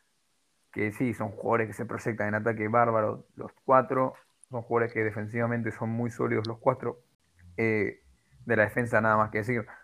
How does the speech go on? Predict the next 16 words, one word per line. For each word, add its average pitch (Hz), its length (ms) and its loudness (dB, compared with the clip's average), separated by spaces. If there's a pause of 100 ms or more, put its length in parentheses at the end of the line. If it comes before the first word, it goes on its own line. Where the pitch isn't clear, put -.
(360)
El 107 120 -4
Cuti 113 220 0
Romero 113 320 4
que 110 80 -2
está 110 160 0
en, 104 300 -2
en 117 300 -10 (300)
uno 110 240 -4
de 104 60 -4
su, 110 180 -8
los 107 140 -4
mejores 113 240 2
momentos 113 300 0
de 104 40 -4
su - 80 -4
carrera 135 400 2